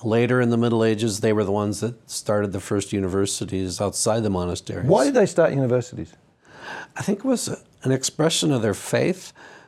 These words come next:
Speaker 1: We often think of Christians or those who are religious as rather closed-minded,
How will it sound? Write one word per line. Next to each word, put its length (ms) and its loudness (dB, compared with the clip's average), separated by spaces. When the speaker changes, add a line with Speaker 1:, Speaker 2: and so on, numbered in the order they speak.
Speaker 1:
We 200 4
often 360 4
think 360 0
of 520 2
Christians 760 2
or 480 2
those 320 0
who 100 0
are 100 2
religious 560 -2
as 120 -4
rather 200 0
closed-minded, 920 -2